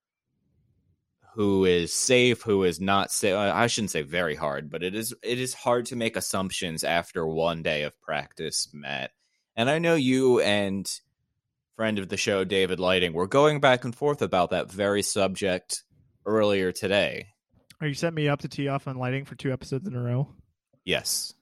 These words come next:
Speaker 2: Well, I am a firm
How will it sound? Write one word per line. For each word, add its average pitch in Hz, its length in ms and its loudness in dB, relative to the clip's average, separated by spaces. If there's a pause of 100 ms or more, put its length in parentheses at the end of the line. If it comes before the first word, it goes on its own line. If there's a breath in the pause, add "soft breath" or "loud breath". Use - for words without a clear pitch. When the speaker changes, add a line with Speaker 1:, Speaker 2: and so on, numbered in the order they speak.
(200)
Speaker 2:
Well, 185 500 8 (840)
I 190 240 8
am 202 140 4
a 175 80 4
firm 175 500 -2